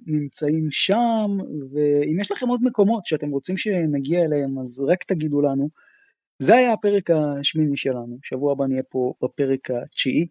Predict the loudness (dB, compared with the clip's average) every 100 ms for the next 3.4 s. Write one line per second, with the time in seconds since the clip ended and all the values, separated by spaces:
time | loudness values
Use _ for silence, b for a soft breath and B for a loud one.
0 | -4 -4 -4 -2 -2 2 4 4 2 -2
1 | -4 -4 -4 -2 0 0 2 2 2 2
2 | 2 0 -2 -2 -4 -4 -8 -6 -2 -2
3 | 0 -2 -2 -4